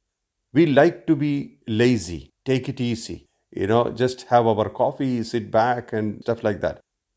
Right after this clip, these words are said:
That will eventually reduce your self-esteem so much,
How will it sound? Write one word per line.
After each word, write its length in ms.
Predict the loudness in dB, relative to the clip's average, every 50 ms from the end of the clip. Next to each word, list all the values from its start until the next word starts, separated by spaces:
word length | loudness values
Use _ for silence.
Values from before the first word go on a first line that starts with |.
| _ _
That 300 | 4 6 6 6 6 6
will 200 | -2 -2 0 0
eventually 800 | 0 2 2 2 2 -2 -4 -4 -2 -2 -2 -2 -2 -6 -10 _ _ _ _
reduce 560 | -4 -2 -2 0 0 0 0 0 0 -2 0 2
your 140 | 2 2
self-esteem 720 | 2 2 0 0 0 0 0 -2 -4 -4 -4 -6 -6 -6 -6
so 240 | -4 2 2 4 4
much, 280 | 4 2 0 -2 -8